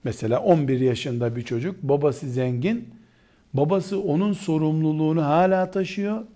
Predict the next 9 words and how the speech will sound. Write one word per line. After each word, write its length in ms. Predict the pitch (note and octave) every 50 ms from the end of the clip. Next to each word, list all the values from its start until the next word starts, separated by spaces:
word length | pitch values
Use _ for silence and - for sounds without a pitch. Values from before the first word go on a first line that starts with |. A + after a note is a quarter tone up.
| - - _ _ _ - -
bakmakla 680 | G#3+ F#3 C3 D3 C#3+ D3 - E3+ F3 F3+ F3 F3+ F#3+
yükümlü 500 | F3+ E3+ E3+ E3 F3 G3+ G3 G3 G3 G3+
onu, 360 | G3+ G3+ G3+ G3+ G#3+ A3+ A3 A3+ - - - - - _ _ _ _ -
fakirdir, 520 | - F#3 F3+ F3 A3+ A3 G3+ F3 F3+ F#3+
zengindir 680 | E3+ D#3+ F3+ F3+ F#3 F3+ F3 F#3+ G#3+ G#3 A#3+ A3+ F#3 F3+
denmez, 480 | F#3 F#3 F#3 F#3 F#3 D#3+ B2+ A#2 B2
zenginin 520 | C#3 D#3+ E3 E3+ E3 E3 F3+ F#3 F#3+ F#3+ F3
çocuğu 420 | - D#3+ C3 G#2 A2 G#2 F#2+ F2+ E2+
o. 160 | D#2 D2+ -